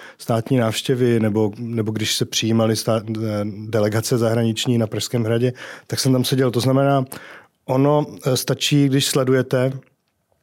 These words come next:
a když vnímáte, jak ten svět politický funguje, eh, co ty lidi říkají, jak se chovají a tak dále. To znamená, to je ta druhá část, kdy podstatě to jsou, eh, to jsou jí-, to je jiný typ, eh, radění, jako, že to je spíš takové odezírání.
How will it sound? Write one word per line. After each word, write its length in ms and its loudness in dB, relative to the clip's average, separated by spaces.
a 100 0
když 280 0
vnímáte, 480 2
jak 120 2
ten 140 0
svět 220 0
politický 420 0
funguje, 560 2
eh, 140 2
co 140 -2
ty 120 0
lidi 220 2
říkají, 320 2
jak 120 0
se 100 -2
chovají 440 2
a 60 2
tak 160 -2
dále. 320 2
To 100 0
znamená, 380 2
to 140 0
je 140 4
ta 140 -2
druhá 340 2
část, 400 0
kdy 200 2
podstatě 400 -2
to 100 -2
jsou, 500 2
eh, 40 -6
to 120 -2
jsou 280 2
jí-, 240 2
to 100 0
je 60 4
jiný 280 4
typ, 220 -2
eh, 360 -2
radění, 540 2
jako, 280 -4
že 100 -4
to 100 0
je 40 -2
spíš 160 -8
takové 240 0
odezírání. 760 -2